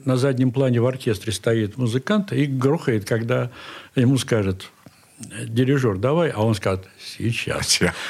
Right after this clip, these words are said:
Speaker 1: Знаменитый анекдот.
Speaker 2: Анекдот, да,
Speaker 1: <laughs> Да.
Speaker 2: известный.
Speaker 1: Ну вот. И мы решили,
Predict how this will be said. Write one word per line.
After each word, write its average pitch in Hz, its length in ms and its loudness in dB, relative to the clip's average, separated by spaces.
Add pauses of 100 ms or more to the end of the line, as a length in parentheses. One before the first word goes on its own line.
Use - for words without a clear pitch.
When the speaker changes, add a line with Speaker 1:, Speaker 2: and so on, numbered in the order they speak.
(300)
Speaker 1:
Знаменитый 131 720 4
анекдот. 135 380 2
Speaker 2:
Анекдот, 110 400 0 (120)
да, 180 140 0
Speaker 1:
<laughs> 110 40 0
Да. 92 160 2
Speaker 2:
известный. 98 540 -2 (340)
Speaker 1:
Ну 180 220 4
вот. 165 180 2 (200)
И 147 160 2
мы 233 140 4
решили, 180 540 2